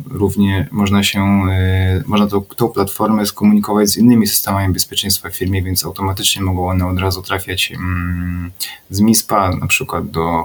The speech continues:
firewalla, więc tutaj już odpada naprawdę dużo pracy, e, którą ktoś musiałby wykonać, mm, ręcznie.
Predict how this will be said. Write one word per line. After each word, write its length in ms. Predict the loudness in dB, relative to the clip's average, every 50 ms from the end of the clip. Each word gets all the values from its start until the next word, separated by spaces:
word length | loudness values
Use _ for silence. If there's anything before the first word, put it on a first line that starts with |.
| -2 -2
firewalla, 520 | -2 0 2 2 2 2 2 2 2 0 -2 -6 -10 -8 -8 -8 -10 -10 -14 -8 -4
więc 200 | -2 -2 -2 -2
tutaj 200 | -2 0 2 4
już 340 | 6 6 4 4 2 0 -4 -12 -20 _ -12 -10
odpada 320 | -6 -2 0 2 2 2
naprawdę 420 | 4 2 2 2 2 2 2 4 4
dużo 280 | 4 4 4 2 2
pracy, 680 | 0 0 0 0 0 0 0 0 2 2 2 2 2 0
e, 220 | 0 2 2 0
którą 300 | 0 -2 -4 -2 -2 0
ktoś 180 | 0 -2 -2 0
musiałby 360 | 0 0 0 0 0 0 0
wykonać, 540 | 0 -2 0 0 2 2 2 2 0 -4 -4
mm, 720 | -4 0 2 2 2 4 4 4 2 2 2 2 2 2 2
ręcznie. 560 | 2 2 2 2 0 0 2 2 2 2 0